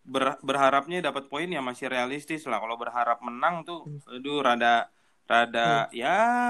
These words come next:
Speaker 1: berharap, berharap sembilan belas pembalap di depan pada jatuh
Speaker 2: Jatuh.
Speaker 1: aja udah, iya.
Speaker 2: Iya.
Speaker 1: Karena di minggu ini dia, eh, berhasil start dari posisi dua dua akhirnya. Itu s-,
Speaker 2: Hmm.
Speaker 1: start terbaiknya sepanjang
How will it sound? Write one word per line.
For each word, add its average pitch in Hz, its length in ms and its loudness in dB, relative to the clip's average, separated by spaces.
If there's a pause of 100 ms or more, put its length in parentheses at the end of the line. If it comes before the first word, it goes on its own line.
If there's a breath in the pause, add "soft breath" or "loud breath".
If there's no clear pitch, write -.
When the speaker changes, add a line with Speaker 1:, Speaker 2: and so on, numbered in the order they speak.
Speaker 1:
berharap, 156 640 0 (440)
berharap 156 600 -2 (120)
sembilan 165 440 -4
belas 160 240 -4
pembalap 156 480 0
di 151 160 -8
depan 151 400 -6
pada 147 240 -6
jatuh 160 480 6
Speaker 2:
Jatuh. 214 320 12
Speaker 1:
aja 190 100 8
udah, 175 140 -4 (160)
iya. 175 200 0 (1300 loud breath)
Speaker 2:
Iya. 147 400 8
Speaker 1:
Karena 202 240 8
di 226 320 4
minggu 208 320 4
ini 214 320 4
dia, 233 320 8
eh, 165 480 2
berhasil 165 800 -4
start 165 400 -2
dari 156 240 -6
posisi 147 640 -6
dua 139 240 -2
dua 151 320 4
akhirnya. 135 480 -6
Itu 156 320 -8
s-, - 160 -14 (160)
Speaker 2:
Hmm. 175 80 0
Speaker 1:
start 139 240 4
terbaiknya 139 560 2
sepanjang 135 800 -4